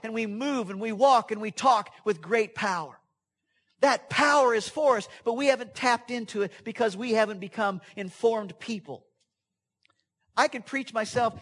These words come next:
till I'm blue in the face, and I can try to inform you. But until you get at the feet of Jesus and you begin to read His Word for yourself, and you begin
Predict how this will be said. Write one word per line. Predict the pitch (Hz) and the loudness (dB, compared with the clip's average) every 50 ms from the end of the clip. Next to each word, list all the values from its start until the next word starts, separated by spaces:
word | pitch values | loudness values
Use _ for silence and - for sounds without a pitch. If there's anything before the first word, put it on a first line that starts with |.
| - - | -10 -4
till | - 220 | -2 0
I'm | 214 202 175 | 0 -2 -2
blue | 220 254 269 269 | -4 -4 -2 -2
in | 262 240 | -2 -2
the | 240 233 | -4 -4
face, | - 262 254 262 226 170 - - - _ _ _ _ _ _ _ _ _ _ _ _ _ _ _ _ _ _ _ _ _ _ _ _ _ _ _ - | -2 -2 -2 -2 -2 -4 -8 -16 -20 _ _ _ _ _ _ _ _ _ _ _ _ _ _ _ _ _ _ _ _ _ _ _ _ _ _ _ -4
and | 202 202 233 | 0 2 2
I | 277 | 2
can | 285 277 240 | 2 0 -6
try | - - - 269 262 277 277 | -4 0 2 4 4 4 2
to | 262 | 0
inform | 247 247 214 - - 254 269 269 254 226 | -4 -10 -10 -4 -2 0 0 0 0 -2
you. | 190 143 127 113 - _ _ _ _ _ _ _ _ _ _ _ _ _ _ _ _ _ _ _ _ - | -8 -10 -12 -12 -16 _ _ _ _ _ _ _ _ _ _ _ _ _ _ _ _ _ _ _ _ -2
But | 247 226 | 0 0
until | 220 196 - 262 277 262 | 0 0 0 0 2 2
you | 220 220 247 220 | 0 -2 -6 -6
get | 175 240 262 247 - | -2 0 0 0 0
at | 185 - - | -2 -4 -6
the | 202 | -8
feet | - - 262 254 247 | -10 -8 -10 -8 -6
of | 214 196 | -6 -6
Jesus | 160 151 208 226 220 190 160 165 160 - - - - - | -8 -8 -10 -8 -8 -8 -10 -12 -14 -16 -18 -20 -16 -12
and | 185 190 | -10 -8
you | 208 233 | -8 -6
begin | 190 214 165 185 214 208 202 175 | -8 -8 -6 -6 -6 -6 -6 -6
to | 185 175 | -8 -12
read | 180 185 214 220 208 185 | -10 -8 -8 -6 -4 -4
His | 180 160 170 | -6 -6 -6
Word | 175 190 190 175 160 | -6 -6 -4 -6 -6
for | - - 170 | -8 -10 -12
yourself, | 151 165 147 - - 190 175 156 135 - _ _ _ _ _ _ _ _ _ _ _ _ _ _ _ _ _ _ _ - | -10 -10 -10 -8 -6 -4 -6 -6 -8 -14 _ _ _ _ _ _ _ _ _ _ _ _ _ _ _ _ _ _ _ -12
and | 151 156 196 | -8 -6 -6
you | 247 | -4
begin | 214 233 196 185 226 226 208 190 180 160 | -4 -6 -4 -4 -2 -2 0 -2 -2 -6